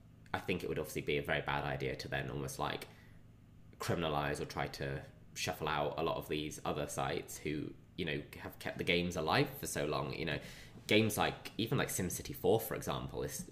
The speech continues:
which came out in two thousand and three, is still so popular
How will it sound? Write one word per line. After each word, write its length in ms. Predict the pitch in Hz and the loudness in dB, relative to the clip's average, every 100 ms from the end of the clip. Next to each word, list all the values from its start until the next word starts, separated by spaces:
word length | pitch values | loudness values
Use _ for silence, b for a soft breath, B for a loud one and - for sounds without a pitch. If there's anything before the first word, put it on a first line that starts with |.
| - | -6
which 140 | - | -6
came 160 | - 85 | -6 -4
out 80 | - | -4
in 80 | - | -8
two 100 | - | -8
thousand 320 | 85 78 80 | -6 -6 -6
and 140 | 73 69 - - - - | -8 -10 -16 -20 -18 -14
three, 400 | - 80 131 - B B B | 0 4 4 2 B B B
is 120 | - - | 0 4
still 220 | 104 87 | 6 6
so 800 | - - - 98 90 85 80 104 - - | 4 0 4 6 8 6 4 0 -6 -16
popular 640 | - - - - 87 67 - | 2 2 4 4 4 2 -2